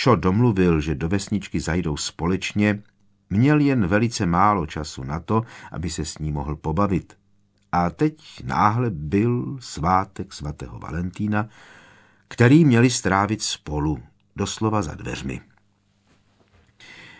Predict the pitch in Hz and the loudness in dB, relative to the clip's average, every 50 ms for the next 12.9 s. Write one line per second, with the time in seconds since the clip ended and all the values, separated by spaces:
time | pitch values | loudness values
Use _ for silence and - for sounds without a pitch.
0 | - - - - _ _ - - 90 98 127 147 170 180 180 175 175 - - 147 | -20 -20 -20 -20 _ _ -4 0 4 6 6 6 6 6 4 4 2 2 4 6
1 | 135 143 139 139 135 - - 127 104 87 - - 87 101 101 101 110 101 - - | 6 6 6 4 0 0 0 2 2 2 2 2 4 4 6 6 4 2 0 0
2 | 87 71 73 85 76 76 - 71 76 67 90 92 92 90 - - 85 82 - 76 | -2 0 0 0 0 0 -2 -4 -2 0 2 2 2 0 0 0 -2 -2 -2 -2
3 | 73 67 71 67 - 73 73 76 73 - - - - - 71 67 - - - 82 | -6 -6 -6 -6 -2 0 0 0 0 -2 -6 -12 -12 -10 -10 -8 -8 -6 -4 -2
4 | 82 82 76 78 73 69 65 62 60 - _ _ _ _ - 78 82 82 - - | -2 0 0 -2 -2 -2 -6 -10 -14 -18 _ _ _ _ -6 -4 -2 0 0 0
5 | - 104 110 98 104 95 92 92 76 80 80 82 82 73 69 76 76 - - - | 2 2 2 2 4 2 2 0 0 0 0 0 -2 -2 -2 -4 -6 -6 -4 -4
6 | 85 87 95 95 101 101 101 90 - 82 76 - - - 80 78 78 - - 76 | -2 0 0 2 2 0 0 -2 -4 -6 -6 -8 -8 -8 -8 -8 -8 -8 -10 -12
7 | 73 - - - - - 82 80 80 80 80 82 80 78 73 71 73 - - 73 | -12 -12 -16 -18 -14 -8 -6 -6 -6 -6 -6 -4 -6 -4 -6 -6 -10 -10 -10 -12
8 | 67 64 67 65 - - - - - - - _ _ _ _ _ _ _ _ _ | -10 -10 -12 -12 -12 -10 -10 -10 -10 -12 -14 _ _ _ _ _ _ _ _ _
9 | _ _ _ _ _ _ _ - - 82 87 85 104 101 127 131 120 - 143 139 | _ _ _ _ _ _ _ -8 -4 -2 -2 0 2 4 2 2 2 0 0 0
10 | 139 139 139 135 139 135 131 131 131 127 127 127 127 117 92 92 92 90 107 104 | 2 0 0 -2 -2 -2 -2 -2 -2 0 0 0 0 0 0 0 0 2 2 2
11 | 92 80 65 - - _ _ _ _ _ _ _ - 82 73 62 60 58 64 57 | 2 0 -2 -6 -14 _ _ _ _ _ _ _ -6 -4 -4 -4 -6 -10 -12 -14
12 | - 58 60 58 - - 62 60 - - - 104 98 - 71 67 - | -12 -12 -14 -12 -12 -12 -14 -14 -10 -6 -8 -6 -6 -6 -8 -8 -8